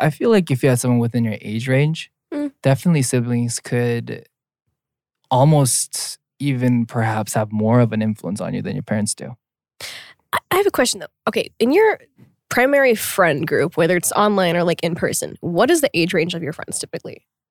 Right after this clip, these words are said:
Speaker 2: Like, are they close to your age, a little bit younger, a little bit older? Like
Speaker 1: I think 'cause I've been, so I stay at home, right? And I,
Speaker 2: Mm-hmm.
Speaker 1: I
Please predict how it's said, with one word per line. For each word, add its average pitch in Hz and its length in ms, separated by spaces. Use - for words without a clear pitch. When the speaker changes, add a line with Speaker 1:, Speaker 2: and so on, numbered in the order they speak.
Speaker 2:
Like, 202 140
are 185 60
they 196 80
close 262 260
to 254 100
your 254 120
age, 226 240
a 202 40
little 180 140
bit 180 80
younger, 214 260
a 214 60
little 175 140
bit - 80
older? 202 360
Like 156 380
Speaker 1:
I 120 120
think 220 460
'cause 131 360
I've 156 200
been, 233 260
so 175 140
I 147 160
stay 226 180
at 139 120
home, 113 320
right? 107 240
And 226 180
I, - 120
Speaker 2:
Mm-hmm. - 100
Speaker 1:
I 143 280